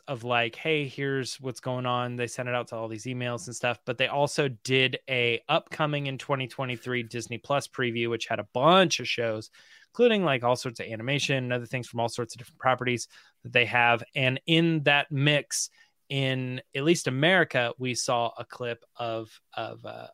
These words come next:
Ahsoka, you know, like, taking her hood off and looking up. And that is from the trailer that was at Celebration.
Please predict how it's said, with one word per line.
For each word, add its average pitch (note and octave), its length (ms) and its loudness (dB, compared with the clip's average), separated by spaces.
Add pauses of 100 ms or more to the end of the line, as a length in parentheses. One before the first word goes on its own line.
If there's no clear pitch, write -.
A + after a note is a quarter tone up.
Ahsoka, A#2 520 -6
you A2+ 120 -6
know, A2 160 -6
like, A2 180 -8
taking A#2+ 240 -10
her A#2+ 80 -4
hood A#2+ 160 -2
off A#2+ 220 0
and B2 80 -12
looking A#2+ 280 -8
up. A#2 160 -4
And A2+ 120 -8
that B2+ 180 0
is C3 100 -6
from A#2+ 440 0
the A2+ 360 2
trailer B2+ 340 2
that A#2 120 0
was A#2+ 160 -8
at - 140 -10
Celebration. A2+ 680 0